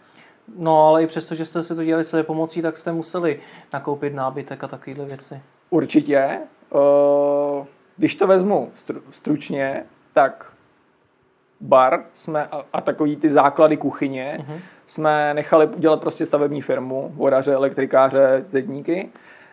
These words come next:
Speaker 2: A pak jsme si objednávali prostě u firem dřevařských, jsme si normálně objednávali, eh, kusy dřevěných částí, prostě třeba barovou desku, který už jsme si zase jakoby instalovali sami
Speaker 1: Hmm.
Speaker 2: na to.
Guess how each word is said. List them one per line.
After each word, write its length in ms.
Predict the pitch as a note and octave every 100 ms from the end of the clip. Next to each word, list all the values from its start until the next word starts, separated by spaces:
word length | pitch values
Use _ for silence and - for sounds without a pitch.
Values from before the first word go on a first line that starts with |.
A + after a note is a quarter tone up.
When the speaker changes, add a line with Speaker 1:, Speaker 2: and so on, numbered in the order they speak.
| _ _ _ _ -
Speaker 2:
A 420 | D3 C#3+ C#3+ C#3+
pak 120 | D#3+ D3+
jsme 160 | F3+
si 140 | F3+ F#3
objednávali 600 | D#3+ E3 E3 E3 E3 E3
prostě 320 | D#3+ D#3+ E3
u 420 | D#3+ D#3+ D#3+ D#3
firem 340 | C#3 E3 D#3+ D#3
dřevařských, 640 | C3 C#3+ D3+ - - D#3+
jsme 140 | - D3+
si 120 | D#3
normálně 380 | D3 D3 D3+ C#3+
objednávali, 840 | C#3 C#3+ D3 C#3+ D3 D3 C#3+ C#3 - _ _
eh, 340 | D3 C#3+ C#3 C#3 -
kusy 360 | - - - F3
dřevěných 500 | D3 E3 D#3 D#3 D3+
částí, 400 | D#3 D3 D3 D#3
prostě 240 | D3+ D#3
třeba 160 | C#3+ D3
barovou 300 | D3 D3 D3
desku, 340 | C#3+ C#3+ E3
který 220 | D#3+ F3+
už 100 | F#3+
jsme 120 | - E3
si 100 | E3
zase 200 | D#3+ E3+
jakoby 240 | D#3+ D#3+
instalovali 640 | F3 D3 - D#3+ D3+ D3
sami 220 | C3+ C#3+ E3
Speaker 1:
Hmm. 60 | F3+
Speaker 2:
na 100 | F#3
to. 240 | G3+